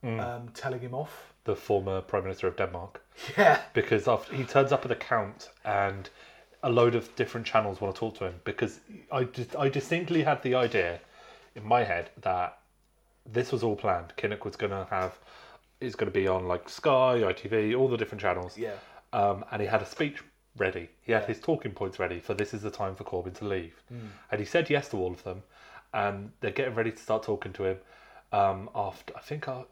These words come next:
Speaker 1: yeah, I think might, he might have done one interview
Speaker 2: Mm.
Speaker 1: where he sort of mumbles his way through it.
Speaker 2: He did. He ended up doing one of them, but beforehand.
Speaker 1: Yeah, his wife comes up to him and says, "What are you doing?" And he s-, goes,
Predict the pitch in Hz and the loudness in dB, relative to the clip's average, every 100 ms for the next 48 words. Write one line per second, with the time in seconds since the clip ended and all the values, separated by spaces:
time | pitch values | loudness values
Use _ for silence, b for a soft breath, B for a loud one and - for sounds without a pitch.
0 | - 127 107 95 - - 156 160 135 127 | -4 2 2 0 -14 -10 -8 -6 -8 -12
1 | 131 123 143 139 123 104 113 104 101 101 | -10 -6 -6 -4 -4 -2 -2 -2 -4 -10
2 | 95 87 82 _ - 117 107 98 131 123 | -8 -8 -10 _ -10 -4 0 0 -2 -8
3 | - 107 101 101 95 95 - - 95 92 | -12 -12 -2 -2 -2 -6 -6 -4 -4 -2
4 | 113 92 90 - B B B - 156 170 | -2 -2 -4 -14 B B B -2 4 6
5 | 147 151 160 170 156 147 139 147 120 113 | 6 4 4 4 4 2 2 2 -2 -8
6 | - 117 - 147 123 135 113 98 98 117 | -10 -10 0 2 4 2 -4 -8 -2 6
7 | 110 98 - 107 117 120 117 113 98 95 | 6 6 2 0 8 8 8 0 2 2
8 | - 92 92 87 _ _ _ _ _ _ | 2 -4 -4 -4 _ _ _ _ _ _
9 | _ - - 98 - 107 98 92 - _ | _ -4 -4 -4 0 2 2 0 -12 _
10 | _ _ - 110 107 107 120 104 87 - | _ _ -6 -4 -4 -6 -6 -6 -6 -14
11 | b b b 113 123 117 - 117 110 | b b b -2 0 -2 0 2 2